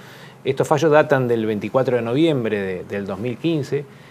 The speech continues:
En varias oportunidades tratamos por diferentes medios de lograr que el Estado Nacional estableciera un mecanismo de pago que le permitiese a la provincia recuperar esto. Tengamos presente que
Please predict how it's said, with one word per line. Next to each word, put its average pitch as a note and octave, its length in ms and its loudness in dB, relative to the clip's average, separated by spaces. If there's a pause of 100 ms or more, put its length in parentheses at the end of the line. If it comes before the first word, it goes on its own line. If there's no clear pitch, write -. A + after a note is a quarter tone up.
(140)
En B2+ 200 -2
varias F3 240 4
oportunidades C3+ 720 2
tratamos B2+ 560 -2
por G#2+ 160 -4
diferentes A2+ 480 -2
medios B2 720 0
de G2 260 -4
lograr A2 340 -2
que A2+ 100 -4
el G2 60 -2
Estado A2+ 280 -4
Nacional A2+ 800 -2 (100)
estableciera C3+ 640 0
un C3 80 2
mecanismo A2+ 460 -2
de A2 100 0
pago A#2+ 480 2
que F#2+ 200 -6 (320)
le G#2 80 -6
permitiese G#2+ 460 -2
a A#2 40 0
la G#2+ 100 0
provincia G2+ 360 -4
recuperar G2 540 -6
esto. B2+ 300 -8 (640)
Tengamos D#3 320 2
presente D#3 460 0
que A2+ 440 -2